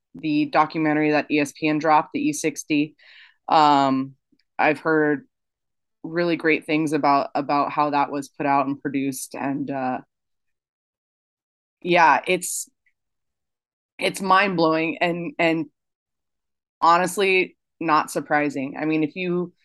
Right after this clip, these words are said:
look at the way that, um, women's sports and women in general have been treated historically in the United States, it's not shocking that men and women in authority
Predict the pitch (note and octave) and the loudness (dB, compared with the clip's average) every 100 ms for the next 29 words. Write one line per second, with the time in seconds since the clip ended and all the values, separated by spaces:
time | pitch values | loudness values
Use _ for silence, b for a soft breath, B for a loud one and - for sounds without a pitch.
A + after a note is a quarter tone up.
0 | _ _ _ _ _ _ F3+ F#3 F#3+ G#3 | _ _ _ _ _ _ -2 -2 0 -2
1 | F3+ E3+ E3 E3+ D#3 D3 D3 C#3+ _ E3 | 0 2 4 4 4 4 2 -2 _ -4
2 | C#3+ C3 C3 C3+ C3 _ _ _ _ - | -2 -2 -4 -6 -10 _ _ _ _ -20
3 | - - F#3 G3+ E3+ - - E3+ D#3 D#3 | -20 -4 0 2 0 -4 -2 2 4 2
4 | - - - D3+ D3+ E3 E3+ D3+ D3 D3+ | -6 -10 -6 -2 2 2 2 2 0 0
5 | D3+ D3+ C#3+ D3 D#3 D3+ D3+ C#3+ F3 D#3+ | 0 0 0 -2 -4 -4 -6 -4 -6 -2
6 | D#3 C#3 D3+ D3 - E3 D#3 D#3 D3+ D3 | -2 -2 -12 -12 -2 0 0 0 -2 -2
7 | D3+ D#3 D3+ D3+ D3 - - D3+ D#3+ - | -2 0 0 -2 -2 -6 -4 -2 -2 -4
8 | - - G3 F3+ - - C#3 D3 F3 E3 | -10 -6 -2 0 0 2 2 2 -6 -6
9 | E3 _ b b b _ D3 D#3+ D3+ D3 | -8 _ b b b _ -2 2 4 2
10 | D3 - - - _ _ _ _ _ _ | -2 -8 -12 -14 _ _ _ _ _ _
11 | _ _ _ _ _ _ _ _ _ _ | _ _ _ _ _ _ _ _ _ _
12 | _ - D#3+ D#3+ E3 F3 F3+ F3 F3 - | _ -8 -4 2 4 4 0 -4 -6 -16
13 | - D#3+ D#3+ D#3+ E3 E3 D#3+ D3 D3 D3 | -2 0 2 0 0 0 0 -2 -2 -4
14 | - F#3 E3+ D#3+ D3 C3+ C#3+ | -2 2 2 2 0 -2 -4